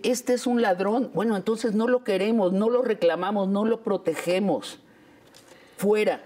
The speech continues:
fuera los corruptos en todos los poderes,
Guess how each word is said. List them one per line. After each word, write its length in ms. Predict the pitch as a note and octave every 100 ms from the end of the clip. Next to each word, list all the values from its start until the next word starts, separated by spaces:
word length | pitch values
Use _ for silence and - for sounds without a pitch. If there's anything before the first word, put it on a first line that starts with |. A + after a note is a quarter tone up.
| -
fuera 320 | - A#3+ C4
los 200 | B3 G#3
corruptos 580 | - F#3 F#3+ G3+ A#3 A3 -
en 120 | G#3
todos 240 | B3 C4+
los 160 | C4 B3
poderes, 680 | F#3+ F3 E3 D#3 - -